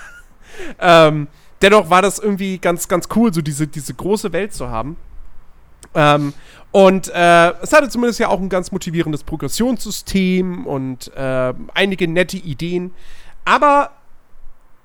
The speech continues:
viel Potenzial, was vorhanden war, das war dann eben auch ungenutzt. Und die große Hoffnung war jetzt beim zweiten Teil, dass dieses Potenzial jetzt tatsächlich genutzt wird.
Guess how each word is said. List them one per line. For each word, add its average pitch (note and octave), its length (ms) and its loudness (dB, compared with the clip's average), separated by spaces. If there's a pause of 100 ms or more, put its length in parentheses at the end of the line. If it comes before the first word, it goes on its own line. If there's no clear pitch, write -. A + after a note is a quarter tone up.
viel D4 440 -4 (300)
Potenzial, G#3 600 -2
was G#3+ 140 -4
vorhanden G3 360 -2
war, F#3 100 -2
das E3+ 160 -6
war E3 120 0
dann D#3+ 160 -4
eben D3 180 -10
auch D3+ 160 -8
ungenutzt. D3 640 -8 (800)
Und E3+ 400 0 (520)
die - 120 -10
große D#3+ 260 2
Hoffnung B3+ 280 6
war D#3+ 120 4
jetzt D3+ 200 -2
beim D#3 100 -10
zweiten F3 340 -2
Teil, G3+ 220 -2
dass E3+ 160 -6
dieses F3 220 -6
Potenzial E3+ 420 -2
jetzt D#3+ 320 -6
tatsächlich - 480 -10
genutzt D#3 420 0
wird. - 240 -16